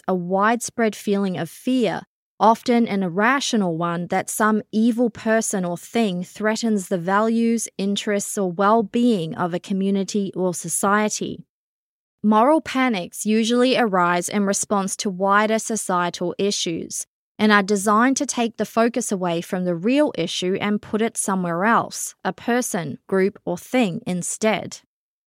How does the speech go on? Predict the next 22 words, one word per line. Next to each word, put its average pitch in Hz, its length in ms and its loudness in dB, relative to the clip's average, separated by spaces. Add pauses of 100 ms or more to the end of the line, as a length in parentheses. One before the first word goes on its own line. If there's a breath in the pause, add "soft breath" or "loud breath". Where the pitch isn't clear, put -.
(400)
In 233 100 6
the 226 140 6
eighties 233 340 2
and 226 140 4
nineties, 226 560 2
there 202 100 2
was 190 160 2
a 185 60 0
moral 185 360 2
panic 208 460 -2
over 202 380 0
aids 185 420 -2
H 185 300 -2
I 185 140 -2
V, 208 400 0 (360)
when 214 140 2
the 208 80 4
media 233 460 4
started 185 560 0
incorrectly 202 720 0
calling 247 440 0
it 170 140 -4